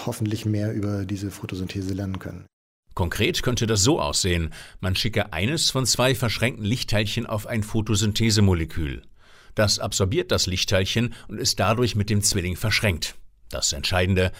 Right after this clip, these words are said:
Speaker 2: diese Verschränkung dauert nur so kurz an,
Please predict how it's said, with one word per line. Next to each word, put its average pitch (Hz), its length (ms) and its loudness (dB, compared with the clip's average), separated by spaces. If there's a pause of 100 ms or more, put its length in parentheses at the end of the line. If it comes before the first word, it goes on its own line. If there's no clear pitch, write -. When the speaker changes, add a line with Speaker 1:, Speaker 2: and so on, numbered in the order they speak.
(300)
Speaker 2:
diese 92 260 2
Verschränkung 107 600 0
dauert 92 280 2
nur 87 320 -2
so 101 220 2
kurz - 400 2
an, 120 240 2